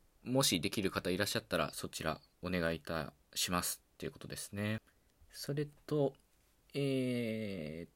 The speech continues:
と、ライブの配信中に伺えなくて、アーカイブや収録を聞かせていただきますっていうことなんですけど、まあ、ライブの方はね、僕は基本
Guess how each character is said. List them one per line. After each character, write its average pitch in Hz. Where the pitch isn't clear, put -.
と、 90
ラ 123
イ 156
ブ 131
の 101
配 104
信 98
中 98
に 92
伺 95
え 92
な 92
く -
て、 -
ア 104
ー 98
カ 98
イ 95
ブ 95
や 90
収 90
録 90
を 90
聞 -
か 92
せ -
て 85
い 80
た 82
だ 85
き 104
ま 104
す -
っ -
て -
い -
う 71
こ -
と -
な 76
ん -
で -
す -
け 87
ど、 92
ま 113
あ、 -
ラ 127
イ 208
ブ 185
の 202
方 196
は 104
ね、 98
僕 104
は 160
基 151
本 180